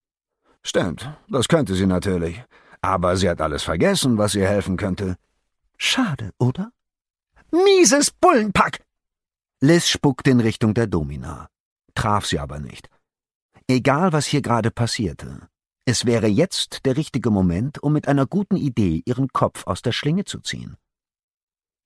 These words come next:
"Ich denke, sie braucht mehr Zeit." "Sehr viel mehr Zeit." Der Mann legte das pet-System ab und sah ihr in die Augen.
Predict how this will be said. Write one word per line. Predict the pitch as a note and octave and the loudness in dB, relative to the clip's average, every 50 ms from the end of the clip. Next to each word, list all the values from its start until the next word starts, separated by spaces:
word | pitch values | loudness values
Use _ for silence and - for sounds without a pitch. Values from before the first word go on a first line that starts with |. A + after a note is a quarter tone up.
| _ _ _ _ _ _ _ _ _ _ _ _ _ _ _ _ | _ _ _ _ _ _ _ _ _ _ _ _ _ _ _ _
"Ich | B3 B3 | -4 0
denke, | - C4+ C4+ B3 - A#3 A#3 A3 G#3+ G#3 G3 G#3 G#3+ - _ _ _ | 2 2 2 4 2 2 2 2 2 0 -2 -4 -6 -10 _ _ _
sie | - A3+ C4 C#4+ | 0 2 2 2
braucht | - - C4 C4 C4 - - - | 2 2 2 2 2 2 2 2
mehr | A#3+ A#3+ A#3 | 2 2 2
Zeit." | - - - - G2 - - - - _ _ _ _ _ _ _ _ _ _ _ _ _ _ _ _ _ _ _ | 0 -2 -2 -2 -2 -4 -6 -14 -20 _ _ _ _ _ _ _ _ _ _ _ _ _ _ _ _ _ _ _
"Sehr | G2 G2+ G#2+ G#2+ C3 D3 C#3 A#2+ G#2+ F2 D2 C2+ | -4 -2 2 2 4 6 6 6 4 4 0 -4
viel | - - - D#2+ D2 C#2+ | -8 -6 -6 -6 -6 -6
mehr | C#2+ C#2+ C#2+ D2 C2+ - | -6 -4 -4 -4 -6 -4
Zeit." | - - - F#2 C#2+ A#1+ G#1 - - - - - _ _ _ _ _ _ _ _ _ _ _ _ _ _ _ _ _ _ _ _ _ _ _ | -4 -2 -2 -2 -4 -6 -10 -14 -18 -18 -20 -20 _ _ _ _ _ _ _ _ _ _ _ _ _ _ _ _ _ _ _ _ _ _ _
Der | B2 A2 | 4 4
Mann | G2+ A2 B2 C3 B2+ | 6 6 6 6 6
legte | A#2 B2+ G#2 - - | 6 4 2 2 0
das | F#2+ G2 F#2 - | 0 0 0 0
pet-System | - - B2+ G#2+ - - A2 G2+ - - G2+ F#2+ F2+ | 0 0 0 0 0 -2 -2 0 2 2 2 2 2
ab | G#2 G#2+ F#2 - - - - - - | 0 -2 -2 -4 -12 -20 -20 -2 0
und | B2+ A#2+ - | 0 2 4
sah | A#2+ A#2+ A2+ A2 | 4 4 4 4
ihr | E2 - A2+ | 0 -2 0
in | F#2 A2 G2 | 0 2 0
die | A#2+ A2+ | 0 0
Augen. | - D#2 A#1+ - - - - - | -2 -6 -8 -10 -14 -16 -18 -20